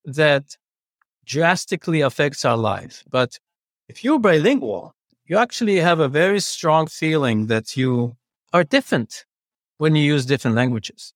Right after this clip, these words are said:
And there are many reasons for that. And one important one is the difference between how, how we behave when we use our native tongue and as opposed to a foreign language that we, we are fluent in. So, so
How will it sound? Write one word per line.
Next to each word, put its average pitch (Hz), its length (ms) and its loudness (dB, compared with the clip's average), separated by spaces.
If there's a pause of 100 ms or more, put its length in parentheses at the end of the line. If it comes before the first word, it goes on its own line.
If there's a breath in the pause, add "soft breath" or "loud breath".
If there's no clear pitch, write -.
(100)
And 143 120 -2
there 156 120 4
are 139 140 -2 (100)
many 185 260 4
reasons 147 560 0
for - 180 -8
that. 98 320 -8
And 110 140 -8
one 160 220 2
important 160 560 0
one 123 260 0 (200)
is 135 300 -2 (140)
the 127 80 -2
difference 180 300 0
between 156 320 -2
how, 143 720 2 (460)
how 185 200 0
we 185 140 2
behave 151 540 2
when 139 200 2
we 135 100 -2
use 135 300 2
our 123 100 4
native 185 320 4
tongue 127 380 2 (100)
and 120 420 -2 (100)
as 120 160 -4
opposed - 300 -2
to 131 80 0
a 110 40 0
foreign 208 400 2
language 110 440 0
that 196 200 -2
we, 269 260 -2 (300)
we 269 180 -8 (120)
are 370 100 2
fluent 98 420 -6
in. - 80 -20 (120)
So, 131 320 -4
so 143 260 -4